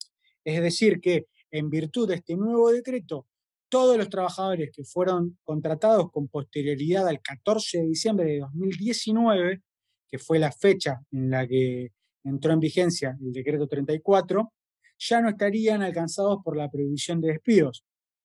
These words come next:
Eh, al respecto, cabe recordar que con la entrada en vigencia del D N U tres veintinueve, una de las discusiones más álgidas que hubo fue qué pasaba con aquellos trabajadores que habían sido contratados con anterioridad a la entrada en vigencia del decreto,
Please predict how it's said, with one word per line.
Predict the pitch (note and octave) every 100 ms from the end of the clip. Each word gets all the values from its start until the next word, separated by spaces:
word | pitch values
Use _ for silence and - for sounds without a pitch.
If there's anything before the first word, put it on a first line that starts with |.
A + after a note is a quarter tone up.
| _ _
Eh, | C3 B2+ D3
al | C3+
respecto, | C3 F#3 F3 E3+
cabe | E3+
recordar | E3 E3+ F#3 G#3 A3+ F3+
que | E3+
con | D3
la | C3
entrada | C3 E3 E3
en | D#3+
vigencia | D3 F3+ E3+ - C3
del | C3 B2+
D | C#3+
N | D3 D#3+
U | F#3 E3 B2+
tres | C#3+ D3+
veintinueve, | D#3 E3+ G3 G3+ G#3 G#3 G#3+ A#3 _ _ _ _ _ _
una | F#3+ G3 F#3+ E3+
de | D3+
las | C#3+
discusiones | C#3+ - - F3 E3
más | D#3+ E3 F#3
álgidas | E3+ - E3 -
que | - G#3
hubo | G#3 G#3 A3+ - _ _ _
fue | E3+ F3+ F3
qué | E3+
pasaba | F#3 F3+ A#3 G#3+ F3
con | D#3 C#3
aquellos | C3+ E3+ F#3+ F3
trabajadores | F3 F3 F#3+ G#3 G#3+ G3 -
que | F#3 E3+ - _ _ _ C#3+
habían | D3+ F3+ E3+
sido | - F#3+ E3+
contratados | D#3 D3 C#3+ C3+ G#3 G#3 F3+
con | D3 C#3
anterioridad | C3+ C3+ C3 C3+ F3 A#3+ F#3
a | - _ _ -
la | B2+
entrada | B2+ C#3 D#3+ D#3+
en | D#3
vigencia | - F3+ F3
del | E3+ F3+
decreto, | F#3 G#3 F3 G3+ A3+